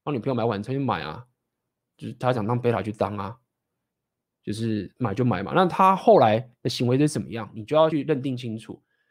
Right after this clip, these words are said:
我是，因为你知道吗？如果你的妹子很正的话，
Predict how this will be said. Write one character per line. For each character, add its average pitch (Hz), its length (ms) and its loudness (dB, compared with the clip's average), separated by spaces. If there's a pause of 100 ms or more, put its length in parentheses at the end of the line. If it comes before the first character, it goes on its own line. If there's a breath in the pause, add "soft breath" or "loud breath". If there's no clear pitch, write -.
(260)
我 120 140 -2
是， 214 320 -2 (500)
因 196 140 4
为 247 80 8
你 165 180 4
知 110 80 2
道 160 140 8
吗？ 147 140 4
如 135 100 2
果 175 100 6
你 135 60 4
的 120 60 0
妹 147 140 4
子 131 120 -2
很 107 140 -6
正 127 180 -2
的 101 100 -4
话， 95 260 -6